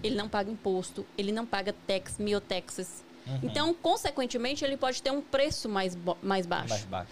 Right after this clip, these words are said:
Speaker 1: Então, é, é uma concorrência desleal,
Speaker 2: Sim.
Speaker 1: vamos dizer assim. Não, tá errado? Eu julgo? Não, eu comecei em casa.
Speaker 2: Uhum.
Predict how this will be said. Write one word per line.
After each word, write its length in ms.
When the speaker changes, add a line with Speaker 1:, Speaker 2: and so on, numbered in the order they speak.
Speaker 1:
Então, 300
é, 160
é 120
uma 140
concorrência 800
desleal, 680
Speaker 2:
Sim. 320
Speaker 1:
vamos 240
dizer 200
assim. 280
Não, 220
tá 120
errado? 480
Eu 160
julgo? 240
Não, 400
eu 80
comecei 420
em 60
casa. 340
Speaker 2:
Uhum. 80